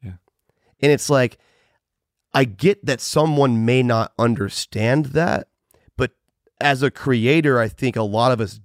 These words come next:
Speaker 2: do. And that's how I'm wired.
Speaker 1: Yeah, you're not a sellout for doing that either. I mean, when we
Speaker 2: No,
Speaker 1: wa-,
Speaker 2: no.
Speaker 1: when we,
Speaker 2: It's like, I
Speaker 1: you
Speaker 2: want
Speaker 1: remember
Speaker 2: this thing to be as big as possible because it's, I think it's important, and this is my craft. And so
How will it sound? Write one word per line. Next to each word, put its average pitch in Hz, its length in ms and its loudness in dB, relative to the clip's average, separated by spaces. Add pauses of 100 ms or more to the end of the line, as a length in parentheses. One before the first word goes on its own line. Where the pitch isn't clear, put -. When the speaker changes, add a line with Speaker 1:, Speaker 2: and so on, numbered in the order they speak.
Speaker 2:
do. 143 480 2 (1040)
And 139 420 2
that's 151 300 -2 (220)
how 143 320 0
I'm 135 300 0
wired. 104 480 -6 (180)
Speaker 1:
Yeah, 196 100 -2
you're 185 160 0
not 208 160 0
a 202 40 2
sellout 175 500 -2
for 143 120 -4
doing 151 240 -2
that 123 140 0
either. 151 200 2
I 127 40 2
mean, 139 180 2
when 139 120 0
we - 80 2
Speaker 2:
No, 285 320 6
Speaker 1:
wa-, 113 140 -2
Speaker 2:
no. 214 160 -2
Speaker 1:
when 269 80 0
we, 175 80 4
Speaker 2:
It's - 140 -8
like, 180 400 0
I 170 100 -2
Speaker 1:
you 180 60 2
Speaker 2:
want 208 80 4
Speaker 1:
remember 185 140 2
Speaker 2:
this 233 120 -4
thing 233 160 2
to 220 60 -2
be 220 140 0
as 190 120 0
big 165 260 0
as 202 120 0
possible 196 380 -2
because 160 340 -2 (120)
it's, 175 320 0 (680)
I 185 200 0
think 196 180 -2
it's 180 100 0
important, 180 720 0 (300)
and 147 300 0 (100)
this 175 160 -6
is 151 120 -8
my 170 120 2
craft. 156 680 -6 (460)
And 151 120 -2
so 156 340 2